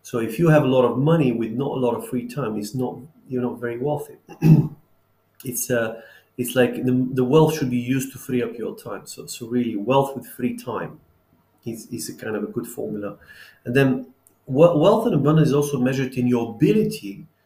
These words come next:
So in case you, you lose all of your, your financial resources at present, of whatever situation, crisis, or, or they take it away, you have the ability to replenish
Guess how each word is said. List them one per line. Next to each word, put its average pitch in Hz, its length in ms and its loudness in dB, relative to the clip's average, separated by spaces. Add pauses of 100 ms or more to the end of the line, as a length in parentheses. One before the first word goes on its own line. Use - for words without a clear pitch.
(100)
So 127 120 -4
in 123 80 -2
case 196 340 -2
you, 156 280 0
you 127 260 0
lose 151 240 -2
all 151 260 0
of 135 80 -4
your, 123 460 -4
your 117 140 -8
financial 127 500 -4
resources 117 480 -8
at - 180 -20
present, - 580 -8 (440)
of - 220 -18
whatever 110 480 -4
situation, - 680 -12
crisis, 110 480 -10
or, - 180 -16 (260)
or 113 120 -18
they 101 140 -12
take - 240 -16
it 104 80 -20
away, 131 400 -2 (400)
you 127 140 -2
have 120 260 -2
the 120 80 2
ability 151 640 2
to 123 100 -6
replenish 113 920 -4